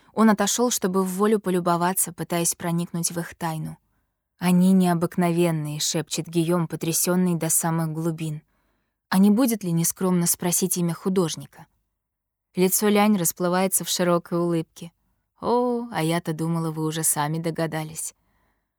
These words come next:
А потом, после краткого молчания: «Он перед вами, дорогой мой», признается она совсем просто, не без гордости вздернув подбородок. Гийом сглотнул.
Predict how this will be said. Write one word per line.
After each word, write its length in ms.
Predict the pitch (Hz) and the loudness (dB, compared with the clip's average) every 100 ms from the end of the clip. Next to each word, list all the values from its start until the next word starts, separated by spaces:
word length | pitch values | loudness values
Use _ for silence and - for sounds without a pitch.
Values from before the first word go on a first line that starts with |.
| _ | _
А 100 | - | -4
потом, 340 | 170 175 208 214 | 0 0 0 0
после 300 | 180 - 180 | 0 -4 -4
краткого 460 | - 180 - 160 | -2 -4 -4 -4
молчания: 760 | 165 160 165 - 190 185 160 156 _ _ _ _ _ _ - | -2 -2 -2 -2 0 0 -2 -8 _ _ _ _ _ _ 0
«Он 180 | 247 | 0
перед 260 | 233 240 220 | 2 0 0
вами, 300 | 185 185 214 | 0 0 -2
дорогой 460 | 151 151 143 139 135 | -4 -4 -6 -6 -8
мой», 260 | 135 143 _ _ _ _ | -10 -14 _ _ _ _
признается 680 | - 180 175 170 175 170 - | -2 2 2 2 0 -2 -2
она 180 | 165 165 | -2 -2
совсем 480 | - 156 - 175 160 | -2 -2 -2 -2 -4
просто, 500 | 170 185 185 - 143 _ _ _ | -2 -2 -2 -8 -20 _ _ _
не 160 | 175 170 | 0 2
без 180 | 160 | 0
гордости 540 | 160 165 170 160 - 160 | -2 -4 -4 -6 -4 -4
вздернув 560 | 156 147 156 165 160 | -6 -4 -4 -4 -8
подбородок. 720 | - 160 160 165 160 151 - _ _ _ _ _ _ _ | -8 -6 -2 -2 -4 -8 -14 _ _ _ _ _ _ _
Гийом 460 | 175 170 180 202 202 | 0 4 6 6 4
сглотнул. 600 | - 180 180 175 160 | 2 -2 0 0 0